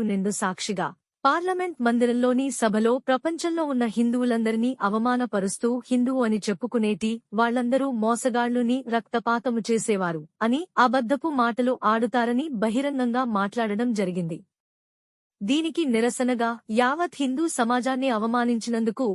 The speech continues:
రాహుల్ గాంధీ హిందూ సమాజానికి బహిరంగంగా క్షమాపణలు చెప్పాలని, ఆయన యొక్క ఎంపీ సభ్యత్వాన్ని తొలగించాలని డిమాండ్ చేస్తూ ధర్నా, రాస్తారోకో ర్యాలీ నిర్వహించడం జరిగింది.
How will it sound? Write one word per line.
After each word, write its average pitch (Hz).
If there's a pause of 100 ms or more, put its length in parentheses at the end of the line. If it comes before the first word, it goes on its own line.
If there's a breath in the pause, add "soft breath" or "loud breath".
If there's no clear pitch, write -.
(160)
రాహుల్ 269
గాంధీ 247
హిందూ 240 (180)
సమాజానికి 240
బహిరంగంగా 254 (100)
క్షమాపణలు 247
చెప్పాలని, 214 (420 soft breath)
ఆయన 311 (100)
యొక్క 294 (140)
ఎంపీ 262
సభ్యత్వాన్ని 240
తొలగించాలని 233 (140)
డిమాండ్ 220
చేస్తూ 214 (240)
ధర్నా, 240 (160)
రాస్తారోకో 269 (140)
ర్యాలీ 254
నిర్వహించడం 226
జరిగింది. 185